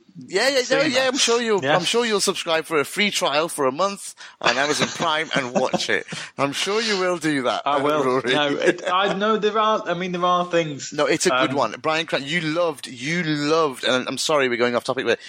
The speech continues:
Speaker 1: you loved Breaking Bad, and Bryan
Speaker 2: Yeah.
Speaker 1: Cranston's produced this,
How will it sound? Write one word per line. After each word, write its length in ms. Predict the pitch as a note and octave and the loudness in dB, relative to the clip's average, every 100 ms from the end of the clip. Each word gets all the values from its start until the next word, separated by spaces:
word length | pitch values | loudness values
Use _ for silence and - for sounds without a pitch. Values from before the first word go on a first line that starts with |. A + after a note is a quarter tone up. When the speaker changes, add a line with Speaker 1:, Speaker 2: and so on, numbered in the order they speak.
| - - | -18 -8
Speaker 1:
you 260 | A2+ C#3 | 0 0
loved 360 | B2+ C3+ A#2+ - | 2 -2 -2 -2
Breaking 320 | A#2 G#2 G#2 | -2 -2 -4
Bad, 280 | G#2+ F#2+ F#2 | -2 -2 -2
and 140 | - G#2 | -8 -4
Bryan 280 | A2+ A2+ A2 | -2 -2 -4
Speaker 2:
Yeah. 80 | G#2+ | -6
Speaker 1:
Cranston's 560 | C3+ A#2+ G#2+ G#2 - - | -2 -2 -4 -10 -12 -14
produced 400 | - G#2 F#2+ - | -14 -12 -10 -8
this, 200 | G2 - | -6 -6